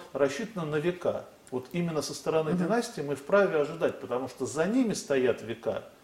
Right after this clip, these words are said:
Speaker 1: Они опираются на опыт своих предшественников, которые из века в век правили своими странами.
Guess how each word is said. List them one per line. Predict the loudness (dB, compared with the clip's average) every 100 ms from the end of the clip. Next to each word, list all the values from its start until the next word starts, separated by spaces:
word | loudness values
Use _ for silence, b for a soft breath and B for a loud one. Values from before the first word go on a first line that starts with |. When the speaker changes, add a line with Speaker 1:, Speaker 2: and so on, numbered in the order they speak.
| B B
Speaker 1:
Они | -2 2
опираются | 2 4 6 6 6 0
на | -2 2
опыт | 2 0 -6
своих | 2 4 4
предшественников, | -2 -4 0 0 -2 -10 -8
которые | -8 -2 2 2
из | 0
века | -4 -2 -2
в | -2
век | 0 0 -2 B B 4
правили | 6 8 6
своими | 0 0 -2 -2
странами. | -6 -2 0 0 -4